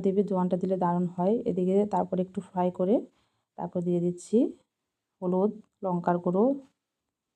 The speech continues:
গুঁড়ো মশলাগুলো দিয়ে দিচ্ছি, দিয়েছি লবণ, আর দেবো একটু চিনি। তো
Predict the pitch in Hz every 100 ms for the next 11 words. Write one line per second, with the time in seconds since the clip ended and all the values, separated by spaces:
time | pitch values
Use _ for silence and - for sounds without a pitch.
0 | _ _ _ _ _ _ - 185 185 175
1 | 190 185 190 190 180 - 202 190 185 196
2 | 190 170 175 196 277 - _ _ - 170
3 | 175 175 185 190 208 320 - _ _ _
4 | _ _ _ _ - 185 170 175 - _
5 | _ _ _ _ _ _ _ _ _ _
6 | _ _ _ _ _